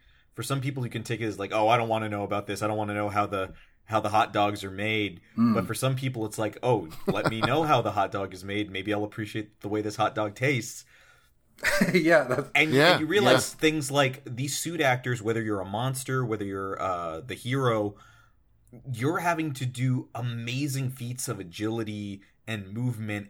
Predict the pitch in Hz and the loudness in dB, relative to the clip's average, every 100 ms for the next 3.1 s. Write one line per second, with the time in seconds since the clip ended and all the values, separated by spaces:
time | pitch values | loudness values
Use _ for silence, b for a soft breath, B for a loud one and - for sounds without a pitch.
0 | - 107 101 135 131 - 131 117 107 - | -6 -6 -2 -4 -2 -4 -2 0 -2 -2
1 | 113 113 98 - 120 127 135 131 107 - | -4 -4 -8 -4 -4 -2 -4 -4 -2 0
2 | 113 101 92 - - 110 107 87 80 65 | 0 0 -6 -8 -6 -6 -6 -8 -8 -10